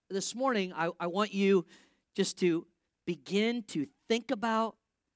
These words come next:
what you think about. And as the band comes this morning, I want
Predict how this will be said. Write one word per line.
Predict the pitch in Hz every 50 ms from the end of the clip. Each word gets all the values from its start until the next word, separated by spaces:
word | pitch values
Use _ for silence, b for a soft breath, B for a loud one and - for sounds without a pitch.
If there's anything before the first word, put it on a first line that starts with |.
| _ _ _ _ _ _ _ _ -
what | 147 165 -
you | 160 147
think | - _ - 151 139 -
about. | 135 110 120 110 104 - - _ _ _ _ _ _ _ _ _ _
And | - 139
as | 143 139 -
the | - -
band | - 185 190 196 196 -
comes | - 170 170 160 151 135 - - - - _ _
this | 143 139 - -
morning, | 156 143 135 131 127 123 - _ _ _ _ _ _ _ _ _ _ _ _ _ -
I | 147
want | 147 175 220 254 269